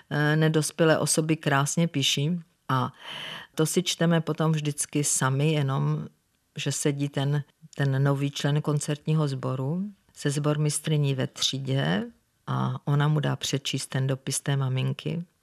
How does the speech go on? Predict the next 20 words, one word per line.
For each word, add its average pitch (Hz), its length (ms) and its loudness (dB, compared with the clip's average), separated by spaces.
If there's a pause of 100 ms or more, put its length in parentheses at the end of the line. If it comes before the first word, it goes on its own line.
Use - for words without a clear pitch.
(260)
Já 147 140 2
je 151 140 0
všechny 175 400 0
schovávám, 131 680 -2
ty 160 140 -6
dopisy, 147 600 -4 (500)
a 135 300 -2 (380)
ti 143 240 0
nejstarší, 139 560 0
kteří 147 320 -2
odchází 147 440 -4
ze 131 140 -4
sboru, 131 500 -4 (640)
tak - 200 -6
si 139 120 -2
smí 143 540 0
okopírovat 139 760 -4
ten 139 240 -2
dopis, - 560 -4 (440)
který 139 460 -2